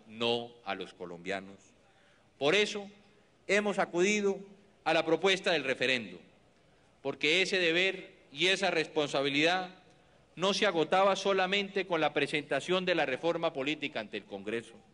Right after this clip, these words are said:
Si el legislativo no era capaz de abordar la reforma por sí mismo, que dejara entonces que la gente se pronunciara sobre el cambio que estamos ofreciendo. Quien lo creyera,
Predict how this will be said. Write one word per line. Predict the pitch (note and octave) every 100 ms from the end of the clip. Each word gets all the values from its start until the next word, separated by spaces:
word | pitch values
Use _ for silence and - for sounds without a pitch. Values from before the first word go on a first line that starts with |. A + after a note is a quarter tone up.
| _ _ _ _ _ _
Si | - C#3+
el | D3+
legislativo | D3 D3 C#3+ C#3 C#3 F3+ F3+
no | F3 F3+
era | F#3 F3+ F3
capaz | C#3+ - F3
de | E3+ E3+
abordar | D3+ C#3 D#3+ E3
la | E3+
reforma | C#3 B2 E3 D#3+ D#3+
por | C#3 C3
sí | D#3
mismo, | D#3+ D#3+ D#3 C#3+ - - - - - _
que | - C#3+
dejara | D3+ E3 F#3 F#3+
entonces | F3+ G3+ F#3+ F3+ F3 D3+ - - _ _ _
que | C3
la | C3+
gente | C3 F3 E3+ F3 D#3+
se | - -
pronunciara | C3 B2+ A#2 D#3+ D#3+ D#3 D3 D3+ - - _
sobre | - B2+ B2
el | A#2
cambio | - D3 C#3+ C#3 -
que |
estamos | A2 B2+ B2+ B2+
ofreciendo. | A#2 G2 F#2 G#2 G#2 F#2+ F#2 - _ _ _ _ _ _ _
Quien | D#3 D#3+
lo | D#3
creyera, | D3+ C3 D#3+ E3+ -